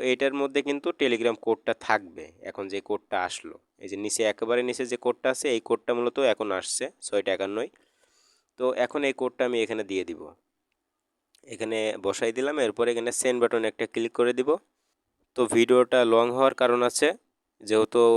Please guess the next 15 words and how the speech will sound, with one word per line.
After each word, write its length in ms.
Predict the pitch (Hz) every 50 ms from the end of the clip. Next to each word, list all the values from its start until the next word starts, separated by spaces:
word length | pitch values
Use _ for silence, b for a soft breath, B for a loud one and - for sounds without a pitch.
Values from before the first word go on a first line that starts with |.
| 113 -
আহ, 300 | - - 101 95 92 92 -
খুঁটিনাটি 440 | - 110 110 104 113 113 110 101 113 107 101
বিষয় 240 | 104 - - 117 117 113 -
সবগুলা 340 | - 107 101 - 113 110 110 107 98 92
দেখাই 280 | 98 92 - 107 107 110 110
আপনাদেরকে, 540 | 104 - 110 104 104 107 101 98 - 110 110 107 107 104 - - - _ _ _ _ _ _ _ _ _ _ _ _ _ _ _ -
আহ, 200 | 98 92 90 90 87
বোঝাচ্ছি, 440 | 95 101 101 110 113 110 - - - 135 131 117
এজন্য 200 | 107 113 110 107 107 -
একটু 140 | - - 110 101 98
লং 100 | 98 101 101 104
হবে, 160 | 107 120 123 123
একটু 160 | - _ - 107 90
ধৈর্য 260 | 95 104 104 101 107 104 -
সহকারে 320 | 113 110 110 - 110 107